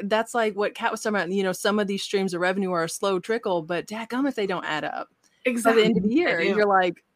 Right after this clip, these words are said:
Speaker 3: Yeah.
Speaker 1: "Wow, how did that happen? How did I accumulate that off of this affiliate link?"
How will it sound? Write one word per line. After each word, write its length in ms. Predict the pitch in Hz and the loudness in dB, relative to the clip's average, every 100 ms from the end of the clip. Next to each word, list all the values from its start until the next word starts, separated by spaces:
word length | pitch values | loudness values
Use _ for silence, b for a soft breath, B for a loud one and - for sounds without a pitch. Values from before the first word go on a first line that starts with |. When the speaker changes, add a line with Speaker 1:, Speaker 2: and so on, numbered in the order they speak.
| 160 151 | -4 2
Speaker 3:
Yeah. 220 | 427 185 | 6 8
Speaker 1:
"Wow, 40 | 170 | 8
how 160 | 320 | 8
did 120 | 392 240 | 6 4
that 220 | 381 381 | 4 4
happen? 300 | 277 208 202 | 4 4 2
How 100 | 233 | 0
did 160 | 302 285 | 0 0
I 120 | 269 | 0
accumulate 560 | 226 294 294 254 220 - | 0 2 4 2 0 0
that 180 | 277 | 0
off 160 | 226 202 | 0 0
of 140 | 180 | -2
this 200 | 185 214 | -2 -2
affiliate 560 | 208 - 214 226 180 - | -2 -2 -2 -2 -2 -6
link?" 340 | 156 151 151 | -6 -6 -10